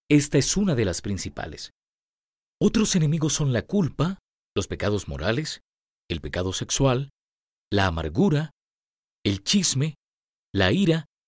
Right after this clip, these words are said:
la integridad y el comprometer la verdad. La lista es muy larga y difícil de nombrar.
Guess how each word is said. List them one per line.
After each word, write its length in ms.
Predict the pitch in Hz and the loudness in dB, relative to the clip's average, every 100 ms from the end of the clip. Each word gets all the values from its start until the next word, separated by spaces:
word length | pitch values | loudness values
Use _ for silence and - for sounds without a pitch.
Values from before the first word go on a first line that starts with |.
| _ _ - | _ _ -2
la 120 | 107 | 0
integridad 760 | 98 87 95 80 71 110 160 - _ _ _ - | 0 0 -2 -2 -2 0 0 -2 _ _ _ 0
y 120 | 120 | 2
el 100 | 95 | 2
comprometer 580 | 90 85 78 65 95 90 | -2 -2 -6 -4 -4 -4
la 100 | 82 | -4
verdad. 380 | 69 - - - - _ _ _ _ _ _ _ _ - | -8 -12 -16 -18 -20 _ _ _ _ _ _ _ _ -2
La 140 | 143 | 2
lista 340 | 170 214 - 185 | 2 0 -2 -2
es 180 | 160 147 | -2 0
muy 360 | 139 208 220 | 2 2 2
larga 380 | 180 156 160 139 | 2 0 0 -2
y 60 | 127 | -4
difícil 440 | 107 127 - 113 | -4 -4 -4 -2
de 100 | 98 | -2
nombrar. 400 | 85 67 - | -4 -6 -12